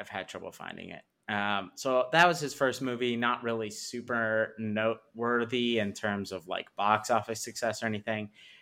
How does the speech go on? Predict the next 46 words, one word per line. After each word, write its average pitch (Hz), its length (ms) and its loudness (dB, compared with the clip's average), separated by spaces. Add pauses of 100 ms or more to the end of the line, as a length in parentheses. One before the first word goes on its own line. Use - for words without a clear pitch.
And 139 120 2
then 135 80 4
two 185 180 0
years 180 280 2
later, 120 240 4
he 110 80 4
follows 113 340 4
that 104 100 0
up 101 140 2
with - 140 -8
Memento. 90 580 -10 (160)
And 107 160 0
from 120 140 -2
there, 123 240 4 (400)
it's - 280 -6
just, - 260 -6
like, 92 180 -4
shotgun 98 400 0
start. - 340 -8
He 107 360 -2
is 98 460 0 (640)
cranking 131 400 -2
out 113 240 4
hits. 123 480 -2 (100)
Uh, 117 320 4
whether 156 200 2
you 165 180 0
like 117 340 0 (100)
or 110 300 -4
dislike 113 440 -2
his 101 200 -8
movies, 104 440 -4
pretty 117 220 -4
much 117 240 0
every 110 220 0
single 107 280 -2
one 104 160 0
of 104 80 -2
them, 110 220 0
with 101 140 -4
the 101 100 -8
exception 104 420 -6
of 92 60 -6
maybe 98 280 -6
Tenet, 107 520 -4
which - 260 -14